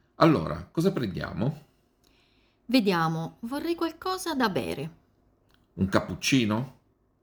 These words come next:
Speaker 1: Un macchiato?
Speaker 2: A dire la verità, preferisco non prendere il caffè.
Speaker 1: Un succo di frutta? Un tè?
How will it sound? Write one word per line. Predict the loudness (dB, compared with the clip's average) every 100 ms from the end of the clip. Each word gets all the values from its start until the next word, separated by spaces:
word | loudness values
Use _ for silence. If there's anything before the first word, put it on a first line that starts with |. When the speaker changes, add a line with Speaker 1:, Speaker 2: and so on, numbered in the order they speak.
| _ -8
Speaker 1:
Un | -2
macchiato? | -2 0 4 4 4 0 -4 -4 -14 _ _ _ _ _ _ _
Speaker 2:
A | -4 0
dire | 2 2 4
la | 2 2
verità, | 0 0 0 -2 -2
preferisco | -4 -4 -2 -4 -4 -4 -2
non | 0 0
prendere | -2 -2 -2 -4 -4
il | -6
caffè. | -8 -10 -10 -12 -12 -16 _ _ _ _ _ _ _
Speaker 1:
Un | -2
succo | 2 2 4 2
di | 4
frutta? | 4 4 4 -4 -6 -6 _ _ _
Un | -2 0
tè? | 4 4 4 -2